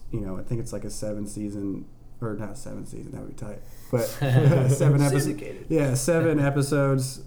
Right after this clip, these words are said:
Speaker 1: is what we're trying to do, um, for the first season. You know, that's the goal, hopefully,
Speaker 2: Yeah.
Speaker 1: 'cause that's how I have it structured.
Speaker 2: Yeah.
Speaker 1: And I have, like, all of those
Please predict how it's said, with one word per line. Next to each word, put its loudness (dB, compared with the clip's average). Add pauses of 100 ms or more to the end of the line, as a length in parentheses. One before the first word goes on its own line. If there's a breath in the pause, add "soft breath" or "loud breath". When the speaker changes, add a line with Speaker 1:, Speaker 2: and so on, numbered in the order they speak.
Speaker 1:
is 2
what 2
we're -2
trying -2
to -2
do, -2 (120)
um, -6
for -6
the -4
first -4
season. -4
You -4
know, -4
that's -4
the -8
goal, -6
hopefully, -6
Speaker 2:
Yeah. -2
Speaker 1:
'cause -4
that's -6
how -6
I -8
have -8
it -12
structured. -10
Speaker 2:
Yeah. -6 (220)
Speaker 1:
And -2 (340)
I -12
have, -10
like, -10 (320)
all -10
of -12
those -10